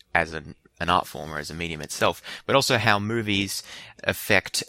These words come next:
the way we see the world or the way we understand how things work. So, um, particularly in the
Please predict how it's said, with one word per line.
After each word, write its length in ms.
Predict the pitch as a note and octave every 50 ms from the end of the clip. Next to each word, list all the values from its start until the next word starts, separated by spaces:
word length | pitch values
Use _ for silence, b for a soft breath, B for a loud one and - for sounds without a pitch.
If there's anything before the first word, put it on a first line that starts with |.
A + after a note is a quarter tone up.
| - - - _
the 160 | F#2 G2+ F#2+
way 220 | F2+ F#2 F2+ F2+ F2
we 180 | F2+ F#2+ F2+
see 300 | - - - - F#2+ F2
the 140 | E2 F2 E2+
world 460 | E2+ F2+ G2 G2 F#2 E2 D2+ D#2 - -
or 140 | D#2+ D#2+
the 100 | - - D#2
way 280 | - D#2+ D#2+ D#2+ E2
we 240 | D#2 D#2+ E2+ D#2 D2
understand 480 | - E2 E2 F2+ - - - D#2+ D#2+ D#2+
how 120 | D#2+ D#2
things 260 | - - D#2 D2 -
work. 260 | E2+ F#2 F#2 B1 C#2 -
So, 220 | - - F2 F2 B B B B B B B B
um, 160 | - F#2+ F2+
particularly 600 | - - B2 - F#3 - F3+ D3 B2 A2 G#2 G#2 -
in 300 | - - G2 F#2 F#2 F2+
the 380 | F2+ F2 F2 F2 E2+ D#2+ -